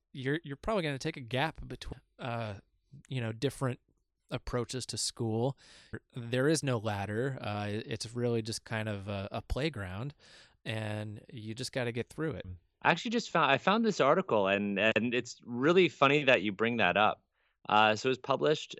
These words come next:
Speaker 2: uh, late October this year, and it was in Nature.
Speaker 1: Huh.
Speaker 2: Um, and it's an editorial.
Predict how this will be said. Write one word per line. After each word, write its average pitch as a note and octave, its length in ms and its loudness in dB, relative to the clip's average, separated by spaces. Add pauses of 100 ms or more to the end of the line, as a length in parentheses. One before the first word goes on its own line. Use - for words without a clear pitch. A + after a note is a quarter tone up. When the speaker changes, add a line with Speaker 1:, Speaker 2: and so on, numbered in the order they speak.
(300)
Speaker 2:
uh, A2+ 240 4
late B2+ 240 4
October C#3+ 380 2
this A#2+ 220 0
year, G2 440 4 (300)
and A#2 80 2
it A#2+ 40 4
was B2+ 140 4
in D#3 220 4
Nature. A#2+ 560 2 (760)
Speaker 1:
Huh. G3+ 240 0
Speaker 2:
Um, G#2 380 6
and A2 280 2
it's A2+ 140 2
an B2+ 100 -2
editorial. A#2+ 840 4